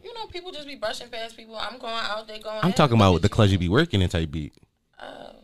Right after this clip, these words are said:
Speaker 1: what you mean? Wait,
Speaker 2: C-,
Speaker 1: what?
Speaker 2: 'cause you strip, right?
Speaker 1: Yeah.
Speaker 2: So I'm like, I be, I
Speaker 1: I don't fight inside the club.
Speaker 2: But you, you, you like, bitch, I meet you outside type bi-, type shit.
Speaker 1: Oh no, like, what, I don't pay them bitches no mind.
Speaker 2: Oh, word. But I be, I be hearing it's a lot of, it be a lot of fights.
Speaker 1: It do, it do, but none of that shit.
Speaker 2: What's the best fight you witnessed, and what was it over?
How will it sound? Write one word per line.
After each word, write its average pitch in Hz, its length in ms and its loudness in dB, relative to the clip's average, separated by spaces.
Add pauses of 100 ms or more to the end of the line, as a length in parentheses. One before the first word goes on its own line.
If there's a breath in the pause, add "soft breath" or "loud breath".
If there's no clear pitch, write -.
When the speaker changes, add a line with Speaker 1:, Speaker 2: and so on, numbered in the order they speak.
Speaker 1:
what - 180 -16
you 359 80 -18
mean? 277 260 -20
Wait, 254 100 -20
Speaker 2:
C-, 156 80 -2
Speaker 1:
what? - 140 -6
Speaker 2:
'cause - 200 2
you 240 80 6
strip, 370 240 4
right? 311 320 2
Speaker 1:
Yeah. 466 440 -6
Speaker 2:
So 202 180 6
I'm 196 80 6
like, 190 200 4 (440 loud breath)
I 131 100 6
be, 139 160 6 (120)
I 113 100 6
Speaker 1:
I 285 60 4
don't 339 160 -2
fight 277 220 -6
inside - 340 -8
the - 60 -18
club. 127 300 -12 (200)
Speaker 2:
But 110 160 0
you, 120 80 6
you, 123 180 8
you 131 140 4
like, 110 260 4
bitch, 123 160 0
I 131 60 6
meet 123 160 6
you 123 80 8
outside 131 300 6
type 101 180 2
bi-, 92 100 0
type 98 220 0
shit. 82 240 -2 (200)
Speaker 1:
Oh 113 380 -10 (120)
no, 339 340 -10
like, 226 240 -6
what, 262 100 -18 (140)
I 226 160 -6
don't 349 100 -14
pay 285 100 -8
them 269 100 -12
bitches 262 200 -16
no 240 120 -16
mind. - 260 -18
Speaker 2:
Oh, 82 120 -2
word. 73 300 -4 (120)
But 135 120 4
I 160 60 6
be, 160 120 4
I 131 120 4
be 156 100 4
hearing 131 500 4
it's 104 120 -4
a 117 40 0
lot 117 180 4
of, 113 180 0
it 113 120 2
be 113 100 6
a 117 40 6
lot 139 140 8
of 135 80 0
fights. 180 300 2
Speaker 1:
It 240 120 -4
do, 247 80 -2
it 208 320 -2
do, 202 180 -4
but 175 120 -14
none 185 140 -4
of 208 80 -4
that 214 200 -10
shit. - 300 -14
Speaker 2:
What's - 160 4
the 156 60 4
best 143 180 4
fight 139 80 4
you 127 120 4
witnessed, 95 360 2
and 98 100 2
what 95 120 2
was 95 120 2
it 92 80 2
over? 85 300 -2